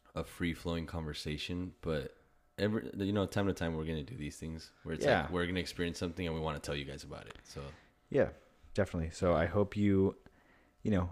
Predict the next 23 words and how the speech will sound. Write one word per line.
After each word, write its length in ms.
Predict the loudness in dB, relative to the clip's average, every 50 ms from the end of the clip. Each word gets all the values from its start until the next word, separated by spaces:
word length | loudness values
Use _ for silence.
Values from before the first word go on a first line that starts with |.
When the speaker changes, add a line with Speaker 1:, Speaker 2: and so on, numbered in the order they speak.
| -2
Speaker 2:
got 200 | 0 0 0 0
some 100 | 0 0
inspiration 580 | 0 0 -2 -4 -2 0 0 2 0 0 -4 -6
to 40 | -6
travel. 380 | -4 -2 0 0 2 2 4 6
Where 160 | 8 8 8
would 200 | 6 4 2 2
you 140 | 2 4 4
wanna 220 | 4 4 4 2
go 160 | 2 0 0
next? 600 | 0 0 0 0 -2 -2 -2 -6 -8 -8 -8 -4
Let 200 | -2 -2 0 0
me 80 | 0 0
know 120 | 0 2 2
in 40 |
the 40 | 2 0
Speaker 1:
Yes. 60 | 0
Speaker 2:
comments, 420 | 2 4 4 6 6 4 2 4 4
whether 240 | 6 6 8 6
it's 200 | 6 6 4 2
just 360 | 2 4 4 4 4 2 -2 -6 _ -10 -10 -10 -8 -4
Speaker 1:
<laughs> 540 | -2 0 0 0 0 2 0 4 6 6
Just, 240 | 6 6 4 2 0